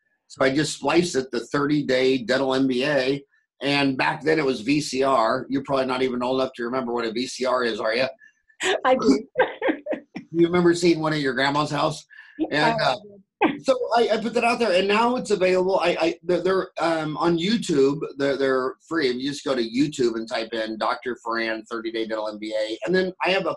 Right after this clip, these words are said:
Speaker 1: podcast on iTunes, but I have a separate podcast, uh, Doctor Ferran's thirty-day dental M B A. It's the thirty one-hour deals.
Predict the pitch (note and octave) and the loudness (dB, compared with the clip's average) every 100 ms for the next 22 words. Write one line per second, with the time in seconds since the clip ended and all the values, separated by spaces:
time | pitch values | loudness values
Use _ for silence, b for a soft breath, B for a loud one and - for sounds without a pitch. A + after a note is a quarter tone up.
0 | - G3 G#3+ F#3+ D3 B2+ - B2 C3 G3+ | -6 -4 -4 -2 -2 -2 -4 -6 -4 -4
1 | F#3 A#2+ A#2 A#2 C#3+ F3+ C3+ - - G3+ | -4 -6 -6 -6 -4 -2 -4 -6 -6 -6
2 | F3 - B2+ A#2 - A2+ G#2+ G#2+ - _ | -6 -6 -4 -4 -6 -6 -6 -6 -14 _
3 | _ _ _ A#2 A#2 C#3+ C#3+ C#3+ C3+ C3 | _ _ _ -6 0 0 0 -4 -4 -4
4 | B2+ - - C3+ C3 A#2+ B2 A#2 A#2 A2+ | -4 -8 -4 -4 -4 -4 -2 0 -2 -2
5 | A#2+ A2+ A2+ A2 A2+ A2+ G#2+ G#2+ G#2 - | -2 -2 -4 -2 -2 0 -2 -4 -10 -12
6 | - G#2+ - A#2+ A2+ A2 A2 A2 G#2+ G#2 | -8 -6 -4 -4 -4 -4 -4 -4 -4 -4
7 | A2 G#2+ G#2 G#2+ _ | -4 -4 -6 -8 _